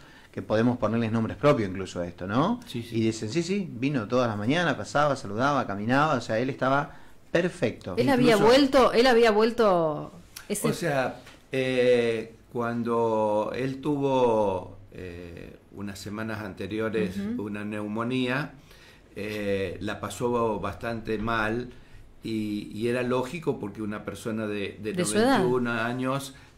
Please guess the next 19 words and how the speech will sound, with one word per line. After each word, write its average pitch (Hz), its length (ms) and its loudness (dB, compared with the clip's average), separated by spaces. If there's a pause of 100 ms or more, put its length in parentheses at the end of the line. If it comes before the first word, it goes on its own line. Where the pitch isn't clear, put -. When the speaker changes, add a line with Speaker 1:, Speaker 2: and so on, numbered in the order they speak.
Speaker 2:
eh, 104 420 -4
no 127 180 -2
supera 131 840 2 (260)
tener 113 420 0 (380)
los 135 180 -4
pulmones 120 580 2
muy 120 220 2
complicados. 107 840 0 (600)
Pero, 123 1200 4
eh, 104 340 -4
el 110 160 -6
tratamiento 123 680 -2
que 123 100 -4
le 120 100 0
hicieron 117 460 -2
en 104 120 -4
el 98 260 -6
Sanatorio 104 580 -6
Nosti, 117 540 -4